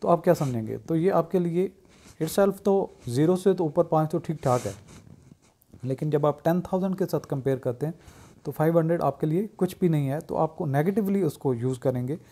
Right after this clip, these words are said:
तो इस सेंस में few का इस्तेमाल होता है। few तादाद में बहुत ही कम,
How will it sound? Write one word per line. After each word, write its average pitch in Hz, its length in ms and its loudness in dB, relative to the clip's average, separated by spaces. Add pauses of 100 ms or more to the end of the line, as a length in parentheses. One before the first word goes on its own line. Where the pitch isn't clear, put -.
(400)
तो 180 200 -10
इस 214 160 2
सेंस 170 260 4
में 170 160 2
few 160 260 2
का 147 80 4
इस्तेमाल 127 300 -2
होता 117 180 -4
है। 147 120 -6
few 180 380 2
तादाद 143 320 4
में 143 220 -2
बहुत 170 420 2
ही 190 80 2
कम, 185 280 0